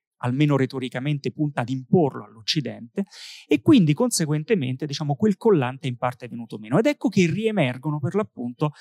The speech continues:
agende europee che per certi aspetti sono,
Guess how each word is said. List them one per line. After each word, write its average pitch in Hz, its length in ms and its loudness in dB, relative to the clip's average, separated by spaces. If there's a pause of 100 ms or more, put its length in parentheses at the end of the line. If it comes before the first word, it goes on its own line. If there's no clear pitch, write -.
(160)
agende 160 440 6
europee 135 800 2 (1500)
che 226 120 4
per 226 120 6
certi - 240 2
aspetti 220 400 -2
sono, 170 540 0